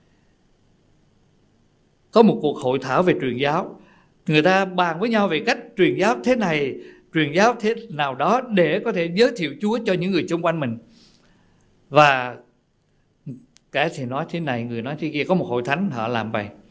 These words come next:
Và đây là một cách mà rất là thành công. Tức là họ gửi một nhân sự truyền giáo đến một cái vùng đất trắng. Gửi đi,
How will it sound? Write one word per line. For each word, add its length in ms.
Và 220
đây 160
là 100
một 200
cách 240
mà 240
rất 220
là 140
thành 180
công. 320
Tức 120
là 220
họ 320
gửi 460
một 340
nhân 260
sự 300
truyền 200
giáo 440
đến 260
một 200
cái 100
vùng 240
đất 120
trắng. 280
Gửi 300
đi, 280